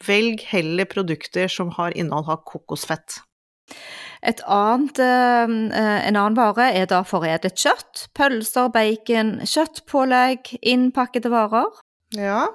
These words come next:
Speaker 1: de inneholder nitratrater og masse E-stoffer, men her også finnes det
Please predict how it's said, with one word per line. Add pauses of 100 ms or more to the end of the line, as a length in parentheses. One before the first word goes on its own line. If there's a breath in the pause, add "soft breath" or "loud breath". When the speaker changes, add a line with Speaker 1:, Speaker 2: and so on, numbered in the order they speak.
(120)
Speaker 1:
de
inneholder
nitratrater
og
masse
E-stoffer, (640 loud breath)
men
her
også
finnes
det